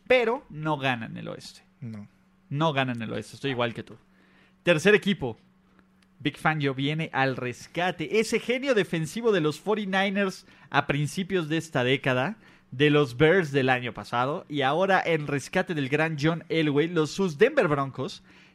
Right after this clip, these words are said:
Speaker 1: tiene el objetivo no solo de volver a ser esta defensiva una de las mejores de la N F L,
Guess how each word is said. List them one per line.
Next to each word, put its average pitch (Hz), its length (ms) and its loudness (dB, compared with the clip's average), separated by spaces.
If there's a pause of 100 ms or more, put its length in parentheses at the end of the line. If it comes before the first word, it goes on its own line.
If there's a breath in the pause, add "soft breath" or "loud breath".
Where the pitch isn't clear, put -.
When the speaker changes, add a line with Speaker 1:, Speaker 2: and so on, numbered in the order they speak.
(120)
Speaker 1:
tiene 220 340 0
el 151 140 4
objetivo 185 520 2
no 196 260 0
solo 165 480 -2 (540)
de 156 460 0 (440 soft breath)
volver 139 400 2
a 196 60 4
ser 185 140 -4
esta 180 240 -2
defensiva 143 420 -6
una 160 120 -4
de 127 60 -2
las 113 180 -4
mejores 131 340 -4
de 120 80 -4
la 113 100 -4
N 120 120 -8
F 120 140 -8
L, 131 220 -4